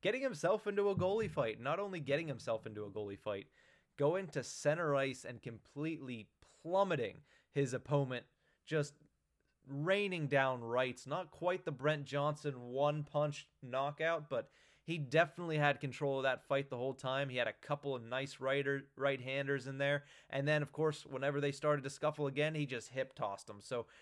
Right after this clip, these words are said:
you love to see it. You love to see Wheeling being able to win that game by a score of six to one. I know they haven't had the best of seasons, but that was definitely a great moment. So Francois Brassard, my shout-out goes to you. Great fight, great scuffle. And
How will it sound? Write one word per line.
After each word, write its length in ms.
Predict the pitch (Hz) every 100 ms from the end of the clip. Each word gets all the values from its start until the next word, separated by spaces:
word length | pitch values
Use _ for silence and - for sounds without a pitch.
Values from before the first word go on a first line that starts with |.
| _
you 140 | 143 151
love 260 | 151 170
to 100 | 160
see 260 | 147 156 151
it. 100 | 139
You 100 | 135
love 160 | 139
to 60 | 127
see 200 | - 147
Wheeling 400 | 123 143 147 139
being 220 | 135 135
able 180 | 139 135
to 80 | 123
win 200 | 139 135
that 180 | 131 -
game 280 | 131 123 - - -
by 120 | 131
a 40 | 135
score 220 | 151 135
of 80 | -
six 300 | - 151 -
to 100 | 135
one. 300 | 123 143 131
I 100 | 123
know 140 | 123
they 140 | 127 120
haven't 300 | 123 123 113
had 200 | 117 110
the 80 |
best 380 | 104 147 190 -
of 100 | 143
seasons, 480 | - 131 110 113 110 _ - - _
but 160 | 143 143
that 220 | 151 151
was 140 | 139
definitely 540 | 104 139 139 123 117 -
a 100 | 127
great 460 | 117 113 117 127 120
moment. 400 | 113 113 113 -
So 340 | - 117 113 - _ _ _
Francois 540 | - 170 185 156 185 175
Brassard, 680 | 156 151 - 147 143 143 135
my 120 | 123
shout-out 380 | - 135 131 123
goes 220 | 123 113
to 120 | 117
you. 220 | 117 117 104
Great 240 | 120 117
fight, 340 | - 107 104 -
great 200 | 120 117
scuffle. 520 | - 117 113 117 110
And 260 | 110 113